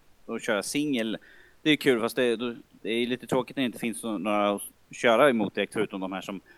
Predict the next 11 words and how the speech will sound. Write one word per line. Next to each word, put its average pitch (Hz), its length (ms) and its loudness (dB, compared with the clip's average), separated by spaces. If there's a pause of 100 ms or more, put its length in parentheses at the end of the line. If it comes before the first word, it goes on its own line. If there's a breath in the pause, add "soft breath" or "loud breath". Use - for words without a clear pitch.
(160 loud breath)
antingen 110 340 -4
fuskar 113 460 -2
eller 95 460 -2
har 104 120 -6
kört 92 300 0
i 95 180 -2
typ 92 240 -8
de 92 140 -8
senaste 101 400 -4
åtta 92 260 -2
åren. 90 400 -6